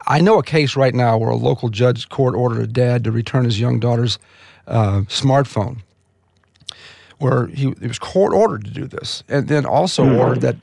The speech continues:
Speaker 1: uh, the dad had to remove all monitoring devices from his phone. And the story actually gets even worse, but I won't go into it. Uh, but is this a case, uh,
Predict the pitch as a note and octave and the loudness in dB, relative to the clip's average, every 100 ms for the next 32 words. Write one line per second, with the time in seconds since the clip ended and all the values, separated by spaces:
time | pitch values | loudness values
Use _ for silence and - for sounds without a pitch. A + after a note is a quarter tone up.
0 | - - - B2+ B2 B2+ C3 B2+ B2+ C3+ | -16 -16 -6 -4 -2 -2 0 2 0 0
1 | A#2+ B2+ C3+ B2 - C3+ B2+ B2+ C3+ C#3 | -2 0 0 0 0 0 2 0 0 -2
2 | A#2+ A2+ A2 A2 A2+ A2 A#2+ A2 _ _ | -2 -2 -2 -2 -2 -2 -4 -6 _ _
3 | _ - G3 F#3 B3 - B2+ - - _ | _ 0 2 2 0 -4 -6 -6 -10 _
4 | _ _ _ _ _ _ B2+ - G3+ F3 | _ _ _ _ _ _ -4 0 2 4
5 | D#3 D3 D3 C#3 C#3+ A#2+ B2+ C#3 C3 A#2+ | 2 2 0 0 0 0 2 2 2 0
6 | A2+ B2+ B2+ A#2 B2 C#3 B2 A2 A2 _ | -2 -2 -2 -2 0 0 0 -2 -4 _
7 | _ _ _ - B2+ D3+ D3 A3+ - A3+ | _ _ _ 0 2 2 2 -4 -4 -2
8 | A3 - - E3 D3 C#3 | 0 -2 -2 0 2 2